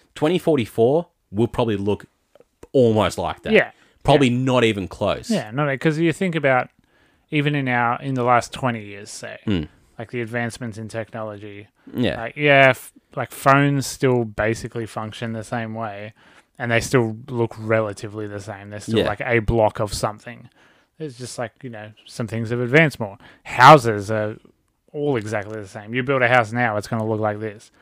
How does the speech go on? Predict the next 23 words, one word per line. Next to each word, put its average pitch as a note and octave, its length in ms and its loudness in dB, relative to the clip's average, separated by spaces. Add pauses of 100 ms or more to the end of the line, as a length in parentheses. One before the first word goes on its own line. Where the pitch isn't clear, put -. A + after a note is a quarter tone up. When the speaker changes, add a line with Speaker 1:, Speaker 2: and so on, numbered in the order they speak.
(180)
Speaker 2:
You B2+ 120 -6
build B2 120 2
a A2 60 0
house A#2 240 0
now, A#2 300 0
it's A2 100 -8
gonna G#2+ 200 -6
look G#2 180 -10
like G#2 220 -6 (500)
your A#2 80 -10
parents' A2 320 -10
house, A2+ 400 -16
like, A#2+ 140 -8
Speaker 1:
Mm. G2 100 -6
Speaker 2:
twenty A2+ 220 -12
years A2 160 -10
ago, G#2+ 120 -16
you G#2+ 120 -14
know A2 80 -10
what A2 100 -8
I A2+ 40 -8
mean? C3 220 -8
Speaker 1:
Yeah. G2 140 -4